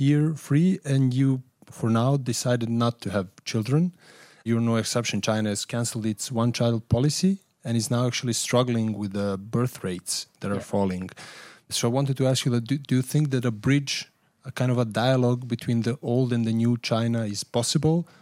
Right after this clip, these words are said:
Speaker 1: or will this change come suddenly?
Speaker 2: I think, uh, yeah, for generations, for humans, if you have love, you always try to find the bridge to connect with the people you don't understand. That's my experience.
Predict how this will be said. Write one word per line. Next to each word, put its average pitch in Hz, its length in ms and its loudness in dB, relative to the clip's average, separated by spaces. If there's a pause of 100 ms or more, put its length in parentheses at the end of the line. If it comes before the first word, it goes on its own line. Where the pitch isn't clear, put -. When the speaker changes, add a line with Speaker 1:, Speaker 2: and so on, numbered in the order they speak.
(120)
Speaker 1:
or 123 140 0
will 120 160 2
this - 540 -4 (360)
change 113 600 -2 (320)
come 101 200 -4
suddenly? 95 600 -2 (260)
Speaker 2:
I 190 80 2
think, 269 280 0
uh, 196 200 2
yeah, 180 220 0
for 190 200 2
generations, 196 680 2
for 165 220 -2
humans, 151 580 2
if 151 240 0
you 165 140 2
have 156 180 0
love, 135 600 0 (280)
you 185 120 0
always 196 380 4
try 175 220 2
to 160 100 0
find 165 340 2
the 156 40 0
bridge 139 520 0 (240)
to 160 100 -6
connect 180 460 2
with 151 240 0
the 143 80 -6
people 143 320 -2
you 135 80 -4
don't 127 200 -4
understand. 120 680 -6 (540)
That's 190 200 2
my 156 300 2 (140)
experience. 143 840 0